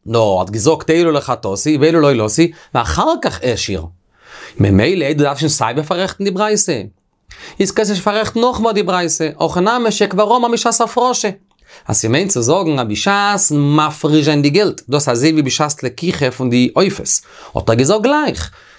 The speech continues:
נישט איין גרויסער פעקל, נאר איין פעקל פאר עולא, איין פעקל פאר חטאת, דען צו בשעת לקיחה ווערט נקבה. שפעטער איז ער געווארן א געוויר. און ער דארף ברענגען א בהמה, קען ער ניצן די געלט פון די חטאת, די געלט פון די עולא קען ער נישט ניצן. זאגט די גמרא, דאס איז אלעס,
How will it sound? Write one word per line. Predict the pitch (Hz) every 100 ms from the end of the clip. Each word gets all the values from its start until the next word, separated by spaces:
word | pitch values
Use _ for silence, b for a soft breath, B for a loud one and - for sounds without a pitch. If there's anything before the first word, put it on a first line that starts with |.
| B
נישט | 208 208 214
איין | 220
גרויסער | 175 185 175 160
פעקל, | 147 117 98 87 b b
נאר | 156 170
איין | 220 208
פעקל | 220 214 185 170
פאר | 165 151
עולא, | 202 202 110 - _ _ -
איין | 180 156
פעקל | 165 165 165
פאר | 156 143
חטאת, | 185 233 - 156 156 - 110
דען | 135
צו | 151 147
בשעת | 127 143 143
לקיחה | 156 147 101 110
ווערט | 110 151
נקבה. | 240 320 165 90 - b b b
שפעטער | - - 175 190
איז | 120
ער |
געווארן | 120 123 123
א |
געוויר. | 123 127 202 - _ _ _ -
און | 196
ער | 131 120
דארף | 120 127
ברענגען | 120 131 127
א |
בהמה, | 123 131 247 208 139 131 127
קען | 226
ער | 156
ניצן | 127 - 131
די | 131
געלט | 123 127
פון | 147
די | 165
חטאת, | 240 240 120
די | 104
געלט | 110 170
פון | - 208
די |
עולא | 254 240
קען | 214 220
ער | 214
נישט | 208 -
ניצן. | 139 131 127 _ _ _ B B B B
זאגט | 123 175
די | 185
גמרא, | 120 160 147
דאס | 123 180
איז | 139
אלעס, | 131 160 110 107 - -